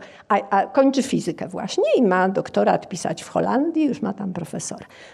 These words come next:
No co w tym złego było? Ale moja córka wychowywała go tak, że jak on miał dwanaście lat, był wtedy chyba w gimnazjum i ona kiedyś tam była u mnie i mówi: „O, muszę zadzwonić do Jacha, zobaczyć, czy już skończył”.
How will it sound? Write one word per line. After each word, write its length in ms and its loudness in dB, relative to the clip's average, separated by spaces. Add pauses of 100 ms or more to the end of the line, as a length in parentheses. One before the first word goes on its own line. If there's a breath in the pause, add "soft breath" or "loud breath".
No 100 2
co 160 2
w 80 -8
tym 180 -2
złego 340 2
było? 160 -16 (260 loud breath)
Ale 280 6
moja 480 6
córka 600 -4
wychowywała 800 4
go 140 2
tak, 280 -4
że 100 2
jak 160 -2
on 140 4
miał 160 6
dwanaście 760 2
lat, 400 -4 (400 loud breath)
był 80 -12
wtedy 280 0
chyba 280 -2
w 80 -8
gimnazjum 680 -2 (500 loud breath)
i 480 4 (420)
ona 240 6
kiedyś 320 -6
tam 180 0
była 160 -2
u 120 4
mnie 160 6
i 40 8
mówi: 220 4
„O, 220 6
muszę 360 8
zadzwonić 500 6
do 120 4
Jacha, 300 2
zobaczyć, 480 0
czy 120 0
już 240 -2
skończył”. 840 0